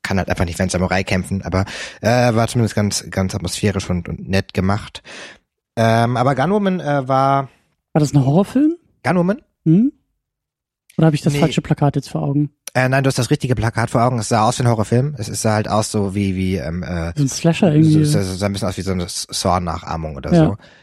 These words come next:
Speaker 1: Nee, war's nicht. Es war eher so der, der Versuch, glaub ich, ähm, die, die neuen Rodriguez-Filme, ähm, zu kopieren, deren Stil. Also so, ähm, Planet Terror oder, oder hier, ähm, Machete oder so.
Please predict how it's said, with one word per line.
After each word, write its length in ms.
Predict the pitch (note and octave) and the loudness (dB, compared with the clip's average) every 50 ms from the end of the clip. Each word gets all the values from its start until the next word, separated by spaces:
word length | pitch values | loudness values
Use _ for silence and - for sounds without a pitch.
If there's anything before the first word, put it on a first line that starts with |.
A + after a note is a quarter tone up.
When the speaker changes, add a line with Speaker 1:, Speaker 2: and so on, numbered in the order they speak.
| _ _ - | _ _ -4
Speaker 1:
Nee, 260 | G#2 A2+ B2+ C3 A#2 | 0 2 4 4 4
war's 220 | A2+ A2 A2 - - | 4 2 0 0 0
nicht. 240 | A2 A2 G#2+ - | 0 -2 0 -2
Es 160 | G2 - - G#2 | -6 -6 -2 0
war 360 | G2+ G2+ G#2+ A2 A2+ G2 - | 2 2 4 2 2 0 -2
eher 360 | - - A#2 B2 C3 C3 B2+ | -4 -2 0 2 4 4 2
so 220 | A2+ - A#2+ A2+ A#2 | 2 2 2 2 2
der, 320 | A#2 A#2 A2+ A2+ A2+ G#2+ F#2+ - _ _ _ _ _ _ - | 2 2 2 2 0 -2 -4 -8 _ _ _ _ _ _ -6
der 100 | A2+ G#2+ | -4 -2
Versuch, 420 | - B2+ G2+ A#2+ D3+ F3 - - | 0 0 4 4 4 4 2 0
glaub 320 | C#3+ C3+ B2 C3 C3+ B2+ | 0 2 4 4 4 4
ich, 220 | C3 C3 - - - | 2 0 0 -2 -6
ähm, 320 | A2 A2 G#2+ G#2+ G#2+ G#2+ F#2+ | -4 -4 -2 -2 -4 -4 -4
die, 300 | G2+ G2+ G#2 G#2 G#2 - - - - - _ _ _ _ _ - | -4 -4 -2 -2 -4 -6 -8 -18 -20 -20 _ _ _ _ _ -6
die 60 | - A#2+ | -2 2
neuen 260 | A#2+ A2 A2+ B2 C#3 | 2 4 4 4 4
Rodriguez-Filme, 960 | B2+ A#2+ A2+ A2+ A2 B2 A2 A2+ G2+ - - - G2+ F#2+ F2 F2+ F2+ E2+ D2+ | 4 2 2 4 2 4 2 2 0 0 0 0 0 0 2 0 0 -2 -2
ähm, 280 | - F2+ E2+ E2+ E2 - | -2 -2 -2 -2 -4 -6
zu 140 | - - - | -6 -6 -4
kopieren, 500 | - F#2 - - - F#2 E2+ E2 E2+ D#2+ - - | -4 0 0 0 2 2 0 0 -2 -6 -8 -4
deren 160 | - F2 F2 | -4 -2 -2
Stil. 380 | E2+ - - - F2 E2+ D#2+ - | -2 -6 -6 -4 -2 -2 -2 -2
Also 220 | - E2+ F2 F2+ | 0 0 0 2
so, 280 | E2+ F2 F2+ F2 F2 E2 - | 0 2 0 0 0 0 0
ähm, 340 | E2 E2+ E2 E2 E2 E2 - - - _ _ _ - | -2 -2 0 -2 -4 -6 -8 -10 -18 _ _ _ -2
Planet 260 | - F#2+ F#2+ F#2+ - | 0 0 0 0 0
Terror 380 | - G2+ G2 G2 F#2 F#2 F2+ | 0 2 2 4 4 4 4
oder, 180 | D#2 E2 F2 D#2+ | 2 2 2 0
oder 140 | D2+ D#2 E2+ | 2 0 0
hier, 240 | E2+ E2+ F2 E2+ E2 | 0 2 0 0 0
ähm, 160 | E2 E2 D2 | 0 -2 -2
Machete 440 | D#2 D#2 - G2 F2 - - E2+ - | -4 -2 -2 -2 -2 -2 -4 -6 -6
oder 200 | - - - - | -6 -6 -6 -6
so. 220 | - - - | -6 -8 -10